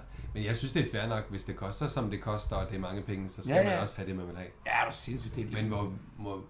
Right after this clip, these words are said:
Speaker 2: Ah, prøv lige at gå på et hotel, det er, hvor du skulle sidde dernede i køkkenet og diskutere den kostplan.
Speaker 1: Ja, ja, lige
Speaker 2: Tror du, du skal
Speaker 1: præcis.
Speaker 2: betale lidt mere, ikke?
Speaker 1: Jo, det tror jeg. Men hvor må det være fedt. Og
Speaker 2: Ja,
Speaker 1: at
Speaker 2: ja,
Speaker 1: de her rige
Speaker 2: virkelig.
Speaker 1: mennesker, der bare kunne sige, "Nå, men nu vil jeg have en flaske champagne der, jeg vil østers derfra,
Speaker 2: Ja,
Speaker 1: og
Speaker 2: ej.
Speaker 1: gider I lige?"
Speaker 2: Ja,
Speaker 1: Og så
Speaker 2: ja.
Speaker 1: bliver det bragt.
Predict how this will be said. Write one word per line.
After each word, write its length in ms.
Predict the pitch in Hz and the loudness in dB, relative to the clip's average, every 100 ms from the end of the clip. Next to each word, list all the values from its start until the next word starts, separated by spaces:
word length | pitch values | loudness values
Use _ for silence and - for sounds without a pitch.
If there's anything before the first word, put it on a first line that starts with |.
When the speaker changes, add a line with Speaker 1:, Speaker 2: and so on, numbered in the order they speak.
| - | -2
Speaker 2:
Ah, 120 | 120 | 2
prøv 80 | 143 | 8
lige 100 | 165 | 8
at 40 | |
gå 100 | 156 | 8
på 80 | 147 | 8
et 60 | 139 | 8
hotel, 280 | 127 147 156 | 6 6 6
det 80 | 156 | 6
er, 40 | |
hvor 80 | 147 | 2
du 60 | 127 | 0
skulle 140 | - | 0
sidde 200 | 160 156 | 2 2
dernede 220 | 151 147 151 | 2 2 4
i 40 | |
køkkenet 240 | 160 160 | 4 4
og 60 | 156 | 2
diskutere 400 | 139 - 156 156 | -2 -4 0 0
den 100 | 143 | 2
kostplan. 320 | 151 160 92 113 - - 98 | 2 4 4 2 -2 -4 0
Speaker 1:
Ja, 60 | |
ja, 60 | 98 | 2
lige 100 | 113 | 2
Speaker 2:
Tror 100 | 151 | 4
du, 60 | |
du 60 | 156 | 6
skal 120 | 151 | 6
Speaker 1:
præcis. 140 | 147 156 | 4 6
Speaker 2:
betale 180 | 160 | 6
lidt 140 | 156 156 | 6 4
mere, 260 | 143 147 185 | 4 4 0
ikke? 180 | - - 110 | -2 -8 -4
Speaker 1:
Jo, 160 | 113 | -2
det 80 | 123 | -2
tror 140 | - 92 | 0 0
jeg. 100 | 82 - - - | 0 -6 -10 -6
Men 280 | 101 101 95 | -2 -2 -4
hvor 140 | 98 98 | -2 -2
må 100 | 98 | 0
det 100 | 101 | 0
være 140 | 95 90 - | -2 -4 -6
fedt. 220 | 98 - - - - | -6 -8 -20 -20 -6
Og 60 | 101 | 6
Speaker 2:
Ja, 80 | 208 | 8
Speaker 1:
at 40 | 247 | 10
Speaker 2:
ja, 60 | |
Speaker 1:
de 40 | 190 | 8
her 20 | |
rige 120 | 135 151 | 8 10
Speaker 2:
virkelig. 200 | 202 101 | 10 8
Speaker 1:
mennesker, 240 | 90 113 | 4 2
der 60 | 95 | 0
bare 120 | 95 | 0
kunne 100 | 92 | -2
sige, 140 | 92 | -6
"Nå, 80 | 82 | -6
men 100 | 82 | -4
nu 80 | 107 | 0
vil 60 | |
jeg 80 | 113 | 0
have 120 | 107 | 0
en 60 | 95 | -2
flaske 180 | 98 95 | -4 -4
champagne 400 | 95 95 92 95 | -4 -4 -4 -2
der, 140 | 92 | -4
jeg 140 | 90 95 | -6 -6
vil 80 | |
østers 320 | 92 98 95 - | -6 -8 -8 -6
derfra, 220 | 92 98 | -6 0
Speaker 2:
Ja, 100 | 139 | 0
Speaker 1:
og 180 | 87 123 | 0 0
Speaker 2:
ej. 180 | 113 | 2
Speaker 1:
gider 120 | 120 107 | 2 2
I 80 | 101 | 2
lige?" 240 | 110 107 - - | 0 -2 -6 -2
Speaker 2:
Ja, 160 | 127 180 | 4 6
Speaker 1:
Og 60 | |
så 60 | 165 | 6
Speaker 2:
ja. 60 | - | 2
Speaker 1:
bliver 120 | 101 | 0
det 80 | - | 0
bragt. 340 | 95 98 - | -2 -2 -10